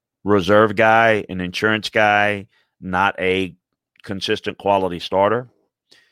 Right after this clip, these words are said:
Um, defensive tackle. They signed Danico Autry. It's a need there.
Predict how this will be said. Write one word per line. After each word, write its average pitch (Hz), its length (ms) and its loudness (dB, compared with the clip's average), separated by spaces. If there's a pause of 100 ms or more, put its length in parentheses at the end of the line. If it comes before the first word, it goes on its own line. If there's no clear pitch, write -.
(240)
Um, 90 440 0
defensive 104 640 -6
tackle. 120 480 -4 (1300)
They 101 120 -6
signed 113 320 -2
Danico 98 420 -4
Autry. 123 440 -4 (840)
It's - 80 -16
a 101 60 -8
need 101 260 -6
there. 104 320 -2